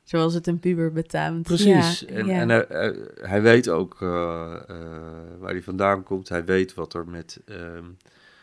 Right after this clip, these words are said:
Speaker 2: met die oma is die in het verpleeghuis woont. Eh, maar ja,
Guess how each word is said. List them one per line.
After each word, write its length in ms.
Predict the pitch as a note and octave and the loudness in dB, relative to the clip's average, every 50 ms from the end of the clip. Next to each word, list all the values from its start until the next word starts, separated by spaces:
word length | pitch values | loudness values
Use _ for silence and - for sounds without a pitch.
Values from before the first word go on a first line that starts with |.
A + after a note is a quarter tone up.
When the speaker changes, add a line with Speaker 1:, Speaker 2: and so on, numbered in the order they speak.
| _ _ _ | _ _ _
Speaker 2:
met 160 | _ F2+ F2+ - | _ -6 -4 -2
die 120 | - - | -2 0
oma 400 | - F2+ A2 A2 A2 G#2+ G#2 G#2 | 2 2 2 4 4 2 2 2
is 320 | F2 G2+ G#2+ G2 - - | 2 0 -2 -2 -4 -8
die 200 | - G#2 G2+ G2+ | -8 -8 -6 -6
in 80 | - G2 | -6 -8
het 120 | G2 - | -8 -10
verpleeghuis 720 | - - F#2 - F#2+ F2+ F2+ F2 D#2+ F2 E2+ E2+ E2 E2 D#2+ | -10 -14 -8 -2 -2 0 0 -2 -4 -6 -6 -6 -6 -8 -10
woont. 500 | E2 D#2+ D#2+ D#2+ D#2+ D#2+ - - - - _ _ _ | -10 -10 -10 -10 -12 -16 -18 -20 -20 -20 _ _ _
Eh, 140 | - F2 D#2+ D#2+ D#2+ D#2+ D#2+ D#2+ D#2+ E2+ E2 E2 E2 D#2+ _ _ _ _ _ _ _ _ _ _ _ _ _ _ _ | -20 -20 -18 -18 -18 -18 -18 -18 -20 -20 -20 -20 -20 -20 _ _ _ _ _ _ _ _ _ _ _ _ _ _ _
maar 340 | _ F2 E2 D#2+ D#2+ - - _ _ _ _ _ _ _ _ _ _ _ _ _ _ _ _ _ _ | _ -6 -4 -4 -4 -6 -8 _ _ _ _ _ _ _ _ _ _ _ _ _ _ _ _ _ _
ja, 360 | _ - G#2+ F#2+ E2 C2+ - | _ -2 0 0 0 -2 -4